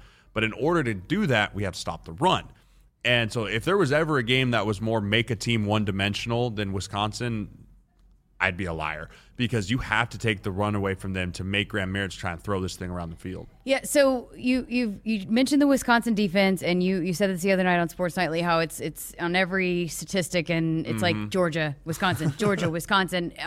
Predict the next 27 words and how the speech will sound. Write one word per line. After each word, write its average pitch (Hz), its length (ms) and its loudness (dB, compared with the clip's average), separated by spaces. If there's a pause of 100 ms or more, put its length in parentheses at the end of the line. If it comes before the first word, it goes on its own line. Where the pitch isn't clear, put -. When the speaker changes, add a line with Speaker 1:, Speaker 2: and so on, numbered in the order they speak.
Speaker 2:
on 208 220 0
every 208 280 4
single 190 280 0
de-, 185 180 -2 (120)
defensive, 185 560 -2 (340)
uh, 170 260 4
statistic 185 600 0
and 170 100 2
category 175 600 4 (320)
in 185 80 4
the 180 80 6
leaders 190 340 6
in 170 60 4
the 156 80 2
country. 190 440 0 (500)
But 262 420 4 (160)
y-, 254 180 0 (140)
on 220 120 4
the 214 60 2
flip 349 220 2
side 208 180 6
of 160 80 2
that, 151 320 4 (240)
you, 240 380 -2
you 240 180 0
gotta 294 240 8
argue 208 280 6